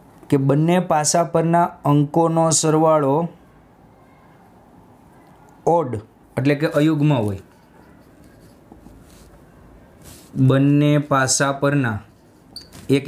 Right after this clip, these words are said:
A પાસો છે, એક B પાસો છે, ત્રણ ઘટના આપેલી છે, તો બંને પાસા પરના અંકોનો સરવાળો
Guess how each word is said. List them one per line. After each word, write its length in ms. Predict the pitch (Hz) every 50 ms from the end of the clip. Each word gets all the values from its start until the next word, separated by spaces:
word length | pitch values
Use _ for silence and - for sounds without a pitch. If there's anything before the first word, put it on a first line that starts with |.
| 147 147 151
A 20 | 156 147 143
પાસો 300 | 147 147 147 160 151 147 143
છે, 140 | 160 160 156
એક 80 | 151 147 139
B 140 | 143 151 151 147
પાસો 280 | 147 143 135 - 151 143 127 -
છે, 120 | 156 185 185 - - - - - - - - - -
ત્રણ 200 | 139 143 143 131 131
ઘટના 320 | 135 131 139 151 147 147 147
આપેલી 320 | 139 151 147 147 151 143 147
છે, 80 | 165 170 170 -
તો 60 | 151 135 131
બંને 260 | 135 135 143 147 151 160 156 151
પાસા 400 | 143 135 135 131 - 143 143 143 143 -
પરના 400 | 139 139 143 147 139 127 120 123 123 - - _ _ - _ _ _ _ - - - - - - _ - - - - - - - - - - - 131
અંકોનો 540 | 135 143 135 135 151 156 151 147 143 135 135 135 131 - - - - - - - - - - - _ - - - - - - - - - - - - - - - - - - - - - - - - - - -
સરવાળો 500 | - 135 143 143 143 143 139 135 120